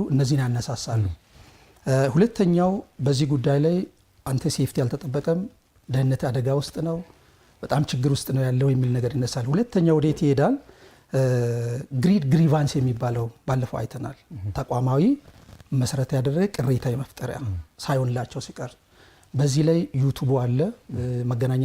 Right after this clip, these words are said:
ብዙሃኑ አለ፣ ሜንስትሪሙ አለ፣ እሱን ይለዋል። ይሄ በዚህ መልኩ ብዙ ተደርጎ አይተናል እኛ ውስጥ። ሶስተኛው ፍራስትሬሽን ወደሚለው ይወስደናል። ፍራስትሬሽን አግሪጌሽን ይባላል። የዛኔ ጠፋው፣ ወየው፣ ይሄ መንግስት አልተከላከለኝም፣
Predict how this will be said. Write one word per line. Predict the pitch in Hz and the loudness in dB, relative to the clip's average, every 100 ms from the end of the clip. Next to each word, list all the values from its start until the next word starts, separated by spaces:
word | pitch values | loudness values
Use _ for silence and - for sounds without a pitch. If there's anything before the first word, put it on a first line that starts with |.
| 131 | -2
ብዙሃኑ | 123 131 123 123 | -2 -4 -2 -2
አለ፣ | 120 127 156 185 - - _ _ - 127 131 | -2 -2 -4 -6 -16 -20 _ _ -6 -2 0
ሜንስትሪሙ | 127 147 147 - 135 127 123 | 2 2 2 0 0 2 0
አለ፣ | 120 131 156 165 | 0 0 0 -2
እሱን | - 180 160 - _ _ | -4 0 0 0 _ _
ይለዋል። | 139 127 123 170 254 - - - _ _ - | -2 0 2 0 0 -4 -20 -20 _ _ -2
ይሄ | 147 | 2
በዚህ | 131 135 131 | 2 2 2
መልኩ | 135 123 180 196 175 | 2 0 0 -2 0
ብዙ | 131 131 123 135 | 0 0 -2 -4
ተደርጎ | 123 120 120 135 | -4 -4 -2 -2
አይተናል | 117 123 139 | -4 -6 -6
እኛ | 135 117 | -6 -6
ውስጥ። | 117 - - 113 90 - _ - - - 143 139 | -8 -12 -10 -10 -10 -16 _ -20 -18 -2 0 2
ሶስተኛው | 139 247 247 202 170 175 175 | 2 0 0 0 2 4 2
ፍራስትሬሽን | - 165 139 - - 151 - 147 | 0 -4 -4 -6 0 0 0 0
ወደሚለው | 131 127 120 | 0 0 0
ይወስደናል። | 120 110 - 123 139 110 | -2 -4 -6 -10 -8 -6
ፍራስትሬሽን | 139 - 160 131 147 | -4 -2 -2 -2 -4
አግሪጌሽን | - 131 127 143 - 123 | -6 -4 0 0 0 -6
ይባላል። | 131 117 117 - - - - - | -6 -8 -8 -16 -20 -20 -20 -4
የዛኔ | 127 135 147 | -2 2 0
ጠፋው፣ | 147 143 - 151 131 127 151 | 0 -6 -6 -4 -4 -4 -2
ወየው፣ | 135 135 123 135 127 131 - 123 95 - | 0 2 2 2 0 -4 -12 -12 -12 -8
ይሄ | 139 139 | -2 2
መንግስት | 139 139 - | 2 2 0
አልተከላከለኝም፣ | 127 - 139 135 - 131 127 135 | -4 -2 -2 -2 -2 -2 0 0